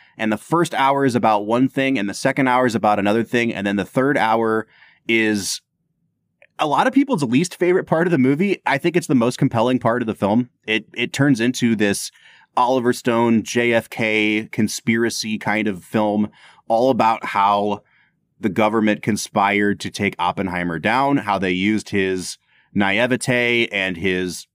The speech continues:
promiscuity against him so that they could get this bomb out of his hands, how they kind of set him up all along. Like, it's just,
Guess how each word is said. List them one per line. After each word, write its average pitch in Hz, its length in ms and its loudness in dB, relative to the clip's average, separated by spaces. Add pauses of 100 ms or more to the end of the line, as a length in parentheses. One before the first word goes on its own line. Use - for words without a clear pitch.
(100)
promiscuity 120 760 2
against 101 400 -2
him 117 240 0
so 107 140 -4
that 95 200 -4
they 95 120 -2
could 90 260 -4
get 110 280 -4
this 104 180 -2 (160)
bomb 110 340 2
out 98 220 0
of 90 80 -6
his 85 140 -12
hands, 127 520 -2 (440)
how 107 480 2
they 101 180 -2
kind 113 260 -4
of 92 60 -6
set 117 280 -2
him 107 140 0
up 120 280 0
all 104 280 0
along. 139 380 0
Like, 127 180 0
it's 175 260 -2
just, 208 360 -2